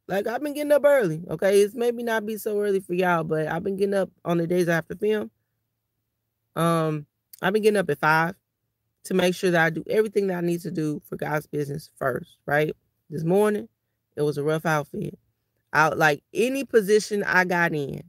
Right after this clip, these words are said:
where I laid in too long, I could feel myself dozing off. And then I, like, I could just feel myself just kinda slurring, like, my mind slowing down, like, I could just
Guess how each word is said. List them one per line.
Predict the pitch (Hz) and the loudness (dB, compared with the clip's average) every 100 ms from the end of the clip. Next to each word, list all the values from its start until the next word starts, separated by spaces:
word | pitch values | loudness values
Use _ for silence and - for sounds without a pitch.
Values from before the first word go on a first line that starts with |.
| _ | _
where | 143 160 | -2 0
I | - 160 165 | 2 2 2
laid | 165 190 202 202 | 2 2 2 2
in | 202 196 | 0 -2
too | 185 196 | -4 -6
long, | 196 208 208 208 - _ _ - | -4 -2 -4 -6 -12 _ _ -2
I | 156 | -2
could | - 156 - | 0 -2 0
feel | 190 190 | 2 4
myself | 175 156 156 156 147 139 | 4 -2 -4 -4 -4 -4
dozing | 135 139 135 139 | -4 -4 -6 -10
off. | 127 135 - _ _ _ _ | -8 -12 -14 _ _ _ _
And | - 170 | 0 2
then | 170 165 165 160 - _ _ _ _ _ _ - | 2 2 2 -2 -6 _ _ _ _ _ _ 0
I, | 165 | 2
like, | 170 165 | 4 4
I | 170 | 2
could | - 170 | 0 0
just | 160 - - _ _ _ | -2 -4 -12 _ _ _
feel | 214 214 202 | 0 2 2
myself | 175 165 - 165 | 0 -2 -2 -4
just | 151 - | -4 -10
kinda | - 160 143 | -4 -4 -4
slurring, | - - 156 170 160 147 | -6 -6 -2 0 0 -2
like, | 139 143 | -4 -8
my | 143 | -8
mind | 147 156 165 165 | -4 -2 0 0
slowing | - 165 156 156 | -2 -2 0 0
down, | 156 156 151 | -2 -2 -2
like, | 147 | -4
I | 165 | -6
could | - 151 | -8 -4
just | 147 143 | -4 -4